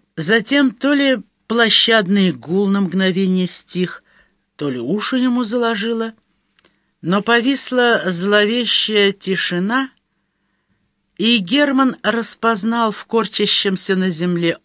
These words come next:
облаке подобие человека, себя. Глаза его двойника угасали, кровь от многочисленных ран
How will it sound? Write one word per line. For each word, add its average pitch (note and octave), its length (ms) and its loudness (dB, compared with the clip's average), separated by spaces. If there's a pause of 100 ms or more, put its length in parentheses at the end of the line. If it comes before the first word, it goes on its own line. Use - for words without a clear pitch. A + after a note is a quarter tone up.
облаке F#3 640 -6 (500)
подобие A#3 480 -2
человека, F#3+ 840 -4 (800)
себя. C#3+ 720 -6 (520)
Глаза F#3 520 0
его G3+ 200 0
двойника D#3+ 840 -2
угасали, D#3+ 840 -2 (920)
кровь C#4 420 0
от G#3+ 240 0
многочисленных A3 1040 0
ран A#3+ 340 -2